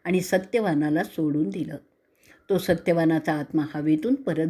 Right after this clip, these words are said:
जात असताना मी त्याच्या मागे मागे परत त्या ठिकाणी धावत आले, जिथे सत्यवानाचा देह होता. मी पाहिलं की सत्यवान सावकाशपणे जागृत होत आहे. या सगळ्या गोष्टींना बराच वेळ लागला,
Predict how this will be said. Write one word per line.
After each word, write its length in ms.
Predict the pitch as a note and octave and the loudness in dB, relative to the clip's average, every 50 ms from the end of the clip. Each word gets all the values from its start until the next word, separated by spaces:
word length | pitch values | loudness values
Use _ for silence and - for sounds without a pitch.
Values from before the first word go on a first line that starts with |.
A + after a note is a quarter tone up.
| D#3 | -2
जात 240 | D#3 D3+ D3 C#3 - | -4 -4 -6 -4 -8
असताना 580 | C#3 C3+ - - C#3 C3 B2+ C3 C#3 C#3+ F3+ C4+ - - _ _ _ _ _ _ _ - _ _ _ _ _ _ - _ _ _ _ _ _ - - - - _ - | -10 -10 -10 -10 -8 -6 -4 -4 -2 -4 -6 -8 -10 -16 _ _ _ _ _ _ _ -20 _ _ _ _ _ _ -20 _ _ _ _ _ _ -20 -20 -20 -14 _ 4
मी 240 | A3 B3 C#4 C#4 C#4 | 6 6 6 6 6
त्याच्या 260 | C#4 C4 C4 A#3+ A#3+ | 2 2 2 0 0
मागे 360 | A#3 G#3+ G3+ G3 F#3 G3 G3+ | 0 0 0 0 2 2 2
मागे 300 | G#3 G3 F3+ F3+ F3 F#3 | 2 0 -2 0 0 -2
परत 320 | G3 G3 - F3+ F3 G3 G3 | -2 0 -2 0 0 0 -2
त्या 180 | - - F#3+ | -2 -6 -6
ठिकाणी 420 | G3+ - - D#3 - E3+ E3 E3 D#3 | -6 -6 -10 -4 -2 2 2 2 2
धावत 400 | D3+ C#3+ D3 C3+ C#3+ D3 - D3+ | 0 -2 -4 -4 -4 -4 -4 -4
आले, 220 | C#3+ C#3+ F3+ C4+ D4 - - - - - _ F3+ | -2 -2 -2 -4 -6 -8 -20 -20 -20 -12 _ 0
जिथे 540 | E3+ G#3+ A3 - - D#4 - D#3+ C3+ - - - | 0 0 2 4 4 4 4 4 0 -8 -16 -20
सत्यवानाचा 840 | - - - A3 A3 - - F3+ D#3+ D#3+ D3+ D3+ D3+ D3+ D3+ - G3 | -14 -6 -6 -6 -4 -2 -4 -2 -2 0 -2 -2 -2 -4 -4 -6 -8
देह 300 | A3 A3+ F3+ D3 C3 C#3+ D3 C#3 C#3 | -6 -4 -4 -4 -4 -4 -6 -6 -6
होता. 240 | C#3 C#3 - E3+ - _ _ _ _ _ _ _ _ _ _ _ _ - | -10 -14 -14 -18 -20 _ _ _ _ _ _ _ _ _ _ _ _ 2
मी 80 | B3+ | 2
पाहिलं 480 | C4 C4+ C4 A#3+ B3 B3 C4+ C4 G#3 D#3 | 4 4 4 4 4 4 4 4 4 2
की 140 | - - E3 | -2 -6 -8
सत्यवान 540 | - - F3+ E3 - G3 F#3 F3+ F3 F3+ | -4 -4 -4 -4 -2 -2 0 0 0 0
सावकाशपणे 1040 | E3+ - - F3 D#3+ D#3 D3 - E3+ E3 E3 D#3+ D#3+ - - - D#3 D3+ D3+ D3 D3 D3+ - _ _ _ _ _ - D3+ | -2 -2 -2 -2 -2 -2 -2 -2 -2 -2 -2 -2 -4 -6 -8 -6 -2 0 0 0 -2 -4 -8 _ _ _ _ _ -2 0
जागृत 380 | D#3 D3 D3 C3+ C3+ D3 F#3 G#3+ - | 0 0 0 0 0 0 0 0 0
होत 100 | A3+ F3 - | -2 -2 0
आहे. 240 | E3+ C#3+ C3 C#3+ - - _ _ _ _ - - - _ - | -2 -6 -6 -8 -10 -12 _ _ _ _ -20 -20 -14 _ 0
या 120 | C4+ D4 | 0 0
सगळ्या 540 | C#4+ - - G#3 E3+ C#3+ - - G#3+ A#3+ C4 B3+ | 2 0 -2 -4 -4 -6 -4 -2 -2 -2 0 -2
गोष्टींना 440 | A#3 E3+ - - F3 E3+ E3 F#3+ A3 | -2 -4 -2 -2 -2 -2 -2 -4 -4
बराच 420 | A#3 G#3+ D#3+ D3 D3+ D#3+ D#3+ - | -2 -4 -4 -2 -4 -4 -6 -4
वेळ 160 | D#3 F#3 F3+ | -6 -4 -2
लागला, 280 | E3+ D3+ C3+ C#3+ C#3+ | -2 -4 -4 -8 -12